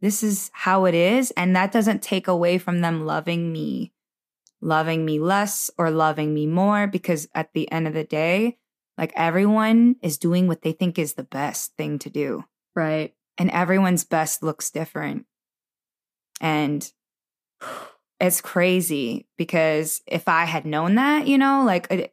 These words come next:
Speaker 1: and some people won't know this until much, much later, but, like, if we can start to learn that now, that everyone's just doing the best that they can with what they have, there's
Speaker 2: Yeah.
Speaker 1: less judgment, less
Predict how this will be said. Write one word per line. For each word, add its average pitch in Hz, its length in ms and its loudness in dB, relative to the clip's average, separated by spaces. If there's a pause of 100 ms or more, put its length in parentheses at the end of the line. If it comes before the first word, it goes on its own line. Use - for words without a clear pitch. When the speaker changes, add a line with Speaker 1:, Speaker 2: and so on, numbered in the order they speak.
Speaker 1:
and 190 180 -2
some 269 180 2
people 208 320 2
won't 190 240 2
know 185 160 0
this 160 220 -2
until 170 260 -6
much, 170 280 -6
much 170 200 -6
later, 175 300 0
but, 165 160 -4
like, 165 260 -4 (320)
if 165 140 -8
we 175 140 0
can 175 400 -2 (640)
start 208 300 0
to 175 80 2
learn 170 300 2
that 175 220 2
now, 165 440 2
that 180 160 0
everyone's 185 520 2
just - 180 -8 (140)
doing 180 220 2
the 170 80 0
best 160 240 -2
that 165 100 -6
they 165 100 -2
can 165 320 -2
with 160 140 -6
what 160 160 -6
they 151 120 -2
have, 160 520 0 (260)
there's 165 220 2
Speaker 2:
Yeah. 156 100 0
Speaker 1:
less 165 300 0
judgment, 190 760 2
less 170 280 0